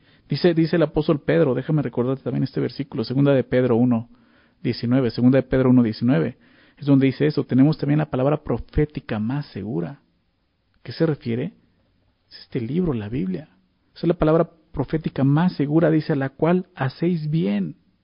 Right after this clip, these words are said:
en estar atentos como una antorcha que alumbra en lugar oscuro, hasta que el día esclarezca y el lucero de la mañana salga en vuestros corazones". Debemos estar atentos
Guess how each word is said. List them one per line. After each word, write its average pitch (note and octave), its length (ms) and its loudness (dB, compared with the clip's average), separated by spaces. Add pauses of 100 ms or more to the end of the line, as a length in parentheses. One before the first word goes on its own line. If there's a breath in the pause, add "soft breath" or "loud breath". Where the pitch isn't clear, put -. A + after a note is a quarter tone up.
(500)
en C#3+ 120 0
estar E3 220 -2
atentos E3+ 540 0
como C#3+ 200 0
una D#3+ 100 4
antorcha D3+ 440 0
que - 120 -6
alumbra C3+ 240 2
en B2+ 60 6
lugar A#2+ 200 2
oscuro, - 540 -10 (1200)
hasta - 220 -8
que - 100 -6
el B2 60 -2
día C#3+ 80 2
esclarezca C3+ 500 -4
y B2 60 -4
el A2+ 40 -6
lucero A#2+ 240 -6
de B2 60 -4
la A#2 80 -4
mañana A#2+ 340 -4
salga A#2+ 340 -12
en A#2+ 100 -8
vuestros A#2 420 -14
corazones". - 680 -20 (3250)
Debemos D3 220 -4
estar D#3 160 -4
atentos C#3 720 -4